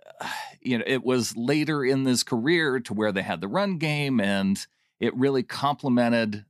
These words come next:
that Elway game to the point to where they went to back-to-back Super Bowls and won them. So I,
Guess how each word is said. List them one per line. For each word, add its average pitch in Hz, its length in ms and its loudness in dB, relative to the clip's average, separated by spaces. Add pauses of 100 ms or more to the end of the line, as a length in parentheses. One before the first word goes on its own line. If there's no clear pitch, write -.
that 110 280 -2
Elway 107 480 0
game 98 440 2
to 107 120 -4
the 95 80 -6
point 107 360 -2
to 104 80 -2
where 95 240 2
they 92 100 0
went 92 240 -2
to - 40 -14
back-to-back 85 520 -6
Super 139 220 -2
Bowls 110 500 0
and 85 120 0
won 127 220 2
them. 117 300 2 (480)
So 147 500 0
I, 143 300 -2